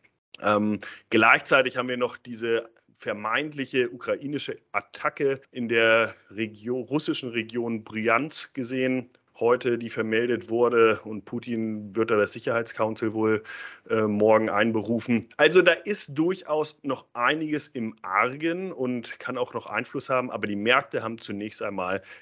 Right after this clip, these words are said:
Entspannung gehandelt. Ähm, interessant ist dabei auch, was, äh, auf dem Mativ Märztermin aktuell stattfindet. Der ist ja, der läuft ja am zehnten März aus, also kurz vor Auslaufen. Eigentlich sprechen wir dann ja immer schon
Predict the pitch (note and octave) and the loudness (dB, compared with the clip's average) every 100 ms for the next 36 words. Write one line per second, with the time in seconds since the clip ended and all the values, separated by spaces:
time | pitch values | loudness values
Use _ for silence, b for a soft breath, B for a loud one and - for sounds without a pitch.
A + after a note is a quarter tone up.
0 | B G#2+ G#2+ - - A2 A2 G2 E2+ E2+ | B -4 -2 -2 -2 -2 -2 -6 -8 -6
1 | F2 C3 D3 _ B B B B B C#3 | -4 -4 -6 _ B B B B B 4
2 | B2+ C#3 C#3 C#3+ - E3+ - D#3 - D3+ | 6 6 4 -2 2 2 4 2 4 2
3 | G3+ E3+ E3+ D#3+ C#3 D#3 D3+ D3 - D#3 | 2 -2 0 2 2 0 0 -2 -4 -8
4 | D#3 C#3+ C#3 A#2+ D3 C#3+ C3+ A#2 - F3 | 0 2 2 -2 -4 -4 -2 -2 -4 -14
5 | F#3 - - _ _ B2+ A2+ B2+ E3+ - | -14 -16 -18 _ _ -4 0 0 0 -4
6 | - C3+ A#2+ A#2+ G#2 - A2+ G#2+ - A2 | -6 -4 -4 -4 -6 -6 -4 -4 -2 -2
7 | - - E3+ F3+ B2+ G#2+ - C#3 B2+ B2 | -2 -8 -8 -4 -4 -4 -2 0 0 2
8 | B2 C3+ - A#2 A2+ - C3 C#3 B2 A2+ | 0 0 -2 -4 0 2 2 0 0 0
9 | G#2 - A2 F#3+ C3+ A#2+ A#2+ D3 D3 - | 0 -2 -2 -2 0 -2 0 -2 -2 0
10 | E2 D3+ D3 C#3 C3+ A2+ A#2 - C3+ C#3 | 0 0 0 -2 -2 -4 -4 -4 -4 -2
11 | A#2 A#2+ A#2 B2+ A#2 C3 A2+ | 0 0 2 2 0 0 -4